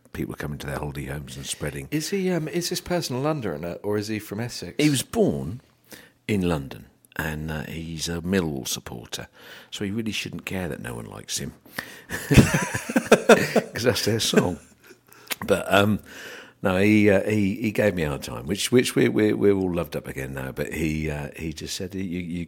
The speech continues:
Speaker 1: you go too far with it." And I, and I got to say that the story came up about, um,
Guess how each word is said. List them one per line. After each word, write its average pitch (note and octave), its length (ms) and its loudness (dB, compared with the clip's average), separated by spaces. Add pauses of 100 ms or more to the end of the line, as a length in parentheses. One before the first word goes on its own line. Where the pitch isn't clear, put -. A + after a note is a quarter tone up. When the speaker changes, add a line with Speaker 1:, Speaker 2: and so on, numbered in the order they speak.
Speaker 1:
you F2 160 -6
go E2 160 -6
too E2 200 -8
far F#2 240 -6
with C#2 160 -8
it." - 100 -8
And F2+ 120 -6
I, G2 100 0
and G#2 240 -2 (440)
I A#2+ 60 -2
got D#3 100 -2
to A#2+ 60 -2
say G#2 200 4
that G#2+ 200 2
the G#2+ 80 -2
story D#3+ 320 4
came G#2 240 0
up - 100 0
about, F2+ 520 0
um, F2 340 0